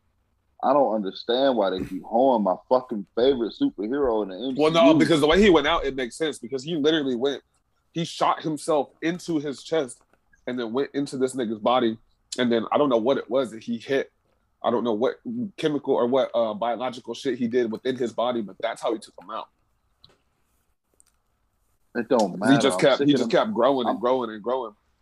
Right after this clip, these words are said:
Speaker 1: I'm sick of them taking my nigga out. I'm sick of him making him look like he's not that nigga. Like,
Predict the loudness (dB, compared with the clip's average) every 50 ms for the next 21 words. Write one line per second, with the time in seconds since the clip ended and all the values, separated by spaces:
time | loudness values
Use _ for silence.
0 | _ _ -6 -6 -6 -8 -6 -6 -6 -2 -2 -2 -2 -2 -2 -2 -2 -2 -2 -2
1 | -2 -4 -2 -2 -2 -4 -4 -2 -2 -2 0 0 -2 -2 -4 -6 -10 -12 -14 -10
2 | -10 -8 -6 -4 -4 -4 -4 -4 -6 -6 -6 -6 -6 -6 -8 -8 -8 -8 -6 -6
3 | -6 -4 -4 -6 -4 -4 -4 -6 -6 -6 -6 -6 -6 -6 -8 -4 -4 -2 -2 -2
4 | -4 -4 -6 -4 -4 -4 -2 -2 -2 -2 -4 -6 -6 -8 -10 -12